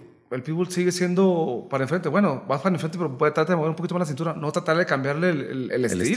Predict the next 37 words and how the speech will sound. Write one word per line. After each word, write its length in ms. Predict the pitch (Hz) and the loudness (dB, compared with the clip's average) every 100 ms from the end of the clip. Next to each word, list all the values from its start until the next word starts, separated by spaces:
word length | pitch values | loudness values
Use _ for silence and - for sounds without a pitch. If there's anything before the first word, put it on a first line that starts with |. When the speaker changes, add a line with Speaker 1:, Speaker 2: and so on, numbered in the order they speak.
| 113 107 | 4 4
Speaker 2:
estilo. 40 | 90 - - - _ _ | 0 -10 -20 -20 _ _
Speaker 1:
O 80 | - | -8
sea, 300 | 117 107 113 | -2 -2 0
modificarlo, 960 | 135 135 131 127 113 - 117 165 185 180 | 0 2 2 -2 -6 0 2 4 2 0
pulirlo, 580 | 143 135 139 226 214 185 | -2 2 6 6 6 2
vamos 200 | 185 160 | 2 0
a 40 | |
decirlo, 400 | 131 147 208 170 | -2 0 0 0
¿no? 140 | 190 202 - - _ | -2 -6 -14 -20 _
Para 160 | 120 110 | -6 -4
que 80 | 113 | 0
haga 140 | 139 | 0
su, 240 | 147 147 120 | 0 -4 -6
su, 320 | - 120 120 | -6 -6 -6
su 160 | 113 123 | -10 -4
pelea. 420 | 113 160 202 - - - - _ | 2 4 2 0 -14 -20 -20 _
Pero 160 | - 143 | -8 -4
yo 60 | 160 | -2
no 60 | |
sé 140 | 175 185 | -2 -2
por 200 | 185 185 | -2 -2
qué 260 | 185 185 | 2 4
agarran 540 | 180 170 170 185 - - - - 135 | 4 2 2 0 -2 -14 -14 -8 2
boxeadores 720 | 151 - 135 147 185 190 185 - | 2 2 2 4 6 4 0 -10
o, 440 | 147 135 127 123 120 - _ - | -8 -4 -2 -4 -6 -16 _ -2
"Eh, 220 | 196 180 | 2 2
te 100 | 180 | 0
voy 100 | 156 | -2
a 40 | |
cambiar 200 | 180 160 175 | -2 -2 -2
el 40 | |
estilo, 300 | 143 151 151 | -2 -4 -4
te 80 | 143 | -4
voy 60 | 131 | -6
a 40 | |
hacer 140 | 139 | -4
contragolpeador". 840 | 180 170 156 143 123 123 143 127 | -4 0 0 0 2 2 2 0